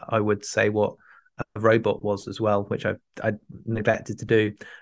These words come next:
But, um, yeah, the, I think this is the standard definition, is that it's an artificial device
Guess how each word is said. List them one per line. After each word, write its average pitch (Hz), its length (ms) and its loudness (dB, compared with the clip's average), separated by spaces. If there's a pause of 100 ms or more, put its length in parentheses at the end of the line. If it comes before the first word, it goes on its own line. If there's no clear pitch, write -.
(140)
But, 123 300 2
um, 110 320 4
yeah, 131 240 4 (180)
the, 110 340 0
I 104 60 0
think 107 300 -2 (160)
this 107 160 -2
is 98 100 -6
the 110 80 -10
standard 104 400 -2 (560)
definition, 113 560 2
is 104 160 -2
that 110 140 0
it's 110 160 0
an 127 60 2
artificial 110 580 -2
device 117 400 4